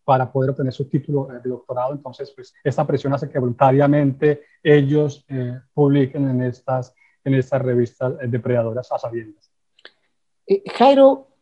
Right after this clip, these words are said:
Speaker 2: antes de irnos a la segunda pausa musical, si estas revistas depredadoras tienen un contenido que en la mayoría de casos no tiene una validez científica,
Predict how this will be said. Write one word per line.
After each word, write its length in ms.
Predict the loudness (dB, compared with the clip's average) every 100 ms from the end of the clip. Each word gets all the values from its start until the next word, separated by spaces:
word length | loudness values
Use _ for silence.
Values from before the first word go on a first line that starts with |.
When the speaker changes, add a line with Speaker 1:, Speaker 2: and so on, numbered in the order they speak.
| _ _ _ _ _ _
Speaker 2:
antes 320 | -4 2 2 4
de 100 | 4
irnos 380 | 4 4 2
a 80 | 2
la 280 | 2 0 -2
segunda 580 | -4 -2 0 0 0 2
pausa 340 | 2 2 -2
musical, 1000 | -2 -4 -6 -8 -8 -2 0 2 -2 -4 -10 _ _ _ _ _ _ _ _ _ _ _ _ _ _ _ _ _
si 180 | 0 2
estas 260 | 4 4
revistas 460 | 4 2 4 4 4
depredadoras 1000 | 2 6 8 8 8 6 6 0 -4 _
tienen 600 | 4 4 4 0 -4 -8 _
un 180 | -4 -4
contenido 1000 | 0 2 2 0 0 0 0 0 2 0
que 460 | 0 0 2 0 -6 -8
en 240 | -4 0
la 100 | 0
mayoría 380 | 0 2 2 4
de 180 | 4 2
casos 760 | 2 2 0 -4 -4 -6 -12 -8
no 200 | -4 -4
tiene 260 | -2 -2 2
una 200 | 2 2
validez 600 | 0 0 -2 2 2 0
científica, 1040 | -6 -6 -6 -8 -8 -10 -2 2 2 -2